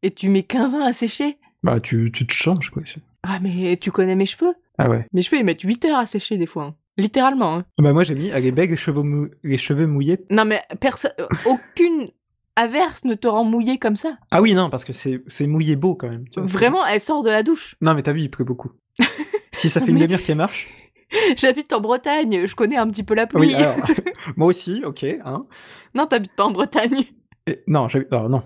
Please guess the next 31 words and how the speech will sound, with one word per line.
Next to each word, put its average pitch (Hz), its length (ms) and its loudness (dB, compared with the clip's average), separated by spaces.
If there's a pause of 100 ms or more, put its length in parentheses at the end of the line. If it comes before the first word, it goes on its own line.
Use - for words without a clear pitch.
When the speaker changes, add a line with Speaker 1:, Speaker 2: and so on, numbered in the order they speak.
Speaker 2:
grand, 143 320 0
grand 147 220 2
Dieu, 147 160 0
non. 214 160 0 (340)
Mais - 220 2 (460)
Speaker 1:
<laughs> - 500 -20
Speaker 2:
j'avoue 196 240 2
que - 80 -14
s'il 165 120 -6
crachine 226 340 -4
un 190 80 0
petit 165 140 -8
peu, 226 300 -2 (220)
euh, 135 140 0
tu 135 160 -6
marches 196 200 0
une 185 60 2
petite 170 160 -2
demi-heure 156 220 0
sous - 120 -4
la 123 100 2
pluie, 247 240 0
euh, 123 220 0
c'est 165 120 -2
bon. 165 280 -2 (320)
Speaker 1:
Elle 202 160 4
n'est 190 100 2
pas 196 220 0
mouillée 190 380 2
comme 190 180 -2
ça. 214 220 -4